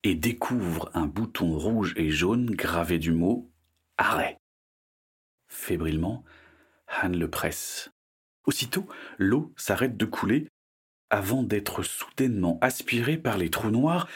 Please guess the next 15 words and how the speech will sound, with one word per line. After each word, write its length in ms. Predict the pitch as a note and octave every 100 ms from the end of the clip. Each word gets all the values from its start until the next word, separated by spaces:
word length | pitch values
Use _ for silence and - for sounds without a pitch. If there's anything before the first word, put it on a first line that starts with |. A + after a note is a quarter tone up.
| -
dans 220 | C3 G2
un 60 | G2
grondement 600 | G2 C#3 E3 C3+ D#3 E3
de 140 | A#2+
fin 360 | A#2 - - E3+
du 140 | D3+
monde. 560 | D#3 D#3+ D3 G2 E2 - _ _ _
La 120 | G2+ A#2
machine 640 | B2+ - - D3+ C3 G2
s'affole, 720 | - - - - A#2 G2 E2+
surchauffe 920 | D#2 - - - - - D3+ A#2+ F#2+ - - - -
et 100 | B2+
lâche 320 | C#3+ C3+ -
un 120 | B2
bzzz 1600 | F2+ D#3+ G3+ - G#3 G3+ G3 G3 D#3+ D3+ - - - - -